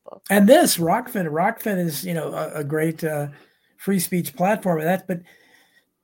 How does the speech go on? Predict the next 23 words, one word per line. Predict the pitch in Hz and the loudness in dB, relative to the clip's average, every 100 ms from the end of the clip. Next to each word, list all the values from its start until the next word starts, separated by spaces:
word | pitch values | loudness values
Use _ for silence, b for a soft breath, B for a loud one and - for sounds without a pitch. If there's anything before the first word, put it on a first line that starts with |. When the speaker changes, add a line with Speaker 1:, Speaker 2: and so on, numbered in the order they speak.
| _ _ - | _ _ 0
Speaker 2:
even | 247 254 | 2 2
so, | 180 226 294 | 2 2 2
we | 208 | 2
have | 180 202 202 | 2 0 -2
to | |
get | 185 190 | -4 0
millions | 170 190 208 196 175 | 0 2 2 0 -2
of | |
people | - 208 226 165 | -2 -4 -2 -4
to | 143 | -2
flock | 175 220 226 | -2 -2 -4
to | 170 | -4
these | 156 160 160 | -2 -4 -4
to, | 160 | -8
to | - 165 | -4 -2
be | 170 | 0
able | 165 165 | 0 -2
to | |
compete | 165 147 175 226 | -2 -2 -2 -2
with | 208 | -4
them. | 156 143 | -6 -6
And | 135 | -6
it's, | 143 | -6